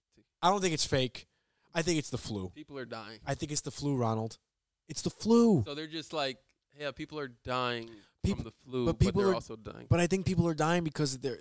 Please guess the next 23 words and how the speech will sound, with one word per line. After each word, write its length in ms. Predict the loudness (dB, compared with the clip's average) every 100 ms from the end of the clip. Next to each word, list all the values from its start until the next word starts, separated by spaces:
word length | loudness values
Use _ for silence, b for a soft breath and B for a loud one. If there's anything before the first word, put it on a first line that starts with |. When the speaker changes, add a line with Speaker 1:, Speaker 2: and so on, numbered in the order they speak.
| -2
Speaker 1:
they 120 | 0
already 240 | 2 0
had, 220 | -2 0
um, 360 | 0 -2 -6 -12 _ _ _ _
health 260 | -2 -2 0
issues 300 | 0 2 2
before 320 | 0 -2 -4
that. 260 | -4 -6 -10 _
People 280 | -6 -4 0
that 100 | 0
are 80 | 0
Speaker 2:
The 100 | 0
one 180 | -2 -2
Speaker 1:
dying. 140 | -4
Speaker 2:
guy 180 | -6 -8
in 80 | -8
Florida 320 | -10 -6 -6
who 80 | -6
died 240 | -8 -8 -8
was 120 | -10
seventy 340 | -6 -6 -6
year 180 | -10 -8
old, 200 | -8 -10